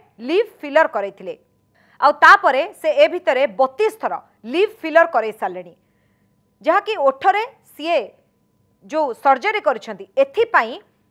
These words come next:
ସାତ ଦଶମିକ ପାଞ୍ଚ ନଅ ଲକ୍ଷ ଟଙ୍କା ସେ ଖର୍ଚ୍ଚ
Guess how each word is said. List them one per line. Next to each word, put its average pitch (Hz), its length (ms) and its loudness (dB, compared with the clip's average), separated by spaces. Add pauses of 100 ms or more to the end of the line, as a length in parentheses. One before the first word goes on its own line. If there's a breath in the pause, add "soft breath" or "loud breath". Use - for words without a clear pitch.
(600)
ସାତ 285 200 -2 (100)
ଦଶମିକ 403 400 -4 (160)
ପାଞ୍ଚ 302 260 0 (120)
ନଅ 277 160 4 (140)
ଲକ୍ଷ 269 220 -2 (120)
ଟଙ୍କା 247 240 -4 (180)
ସେ 285 60 -4 (140)
ଖର୍ଚ୍ଚ 262 200 -6